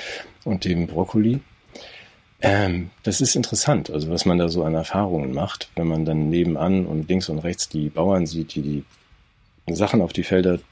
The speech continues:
spritzen. Die behaupten zwar, das kann man trinken, aber ich würde das nicht unbedingt tun und sie starben ja auch relativ früh.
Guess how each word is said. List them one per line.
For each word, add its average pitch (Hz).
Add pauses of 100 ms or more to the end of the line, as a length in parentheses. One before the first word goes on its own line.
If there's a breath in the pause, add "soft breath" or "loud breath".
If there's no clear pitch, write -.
(140)
spritzen. 87
Die -
behaupten 113
zwar, 101
das 92
kann 101
man 85
trinken, 123 (1080 loud breath)
aber 107
ich 104
würde 101
das 92
nicht 90
unbedingt 87
tun 110
und 80
sie 78
starben 85
ja 69
auch -
relativ 73
früh. -